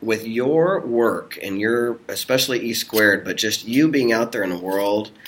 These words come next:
um, being a champion for the divine buzz, I just hope, I want you to get present to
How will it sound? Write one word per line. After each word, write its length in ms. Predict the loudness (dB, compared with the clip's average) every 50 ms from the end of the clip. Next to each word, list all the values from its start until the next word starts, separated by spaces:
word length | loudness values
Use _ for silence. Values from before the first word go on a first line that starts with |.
| -14 -12 -10 -10 -8
um, 440 | -6 -6 -4 -4 -6 -6 -10 -12 -16 -20 _ _ _ _ -20 -18 -18 -18 -18 -16 _ -16 -16 -16 -18 -20 -2 2
being 240 | 6 6 8 6 6
a 40 |
champion 480 | 4 2 2 4 4 4 2 0 -2 -2
for 120 | -4 -4
the 80 | -4 -6
divine 420 | -4 -4 -2 -2 0 0 0 -2
buzz, 640 | -2 -2 -2 0 0 0 0 -2 -4 -6 -10 -12 -14 -18 -20 -20 -20 _ _ _ -20 _ _ _ _ _ _ _ _ 2
I 200 | 4 4 4 4
just 220 | 4 0 0 0
hope, 320 | 0 0 0 0 -2 -8 -18 -20 -4 0
I 100 | 2 2
want 180 | 4 4 2 2
you 80 | 2
to 60 | 2
get 300 | 4 2 0 0 -2 -2
present 420 | 2 4 6 6 4 2 -2 -4 -4
to 600 | -6 -4 -4 -4 -4 -4 -4 -4 -6 -6 -8 -12